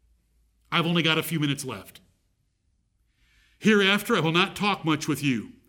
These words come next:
I've done everything I can to comfort you. Hereafter, I will not talk much with you. For the prince of this world cometh and hath nothing in me.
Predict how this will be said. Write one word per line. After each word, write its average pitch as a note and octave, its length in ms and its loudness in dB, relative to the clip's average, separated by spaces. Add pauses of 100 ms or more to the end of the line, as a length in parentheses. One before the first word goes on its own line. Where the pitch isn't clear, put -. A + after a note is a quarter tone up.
(240)
I've D3+ 260 -2
done F3+ 160 2
everything G#3+ 320 0
I A3 120 0
can F#3+ 260 0
to D3 60 -2
comfort D3 420 -6
you. G2+ 220 -6 (680)
Hereafter, G3 600 2
I D3+ 40 0
will D3 120 0
not E3 260 0
talk G#3 260 -4
much D#3 220 -4
with C#3 160 -6
you. G2+ 280 -6 (360)
For F3+ 100 -4
the D#3+ 100 0
prince G#3 280 2
of G#3 100 0
this G3 160 0
world G#3 300 2
cometh F3+ 400 -2 (380)
and B2 100 -4
hath E3 260 0
nothing F#3+ 340 2
in E3 140 0
me. A2+ 300 -4